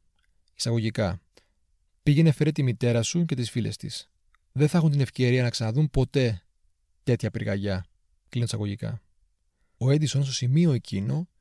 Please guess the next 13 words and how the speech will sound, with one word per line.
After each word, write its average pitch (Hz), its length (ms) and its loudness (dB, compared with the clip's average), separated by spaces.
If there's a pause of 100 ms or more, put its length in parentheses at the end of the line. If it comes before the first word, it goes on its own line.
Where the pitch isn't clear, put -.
(400)
συμφιλιώθηκε 135 760 2
με 123 60 -2
το 113 80 -4
γεγονός 110 400 -2
ότι 151 100 -6
το 131 60 -6
εργοστάσιο 120 560 -4
του 139 120 -6
κάηκε. - 480 -6 (1160)
Και - 140 -4
αποφάσισε 190 360 -2
να 147 160 4
δει 180 360 0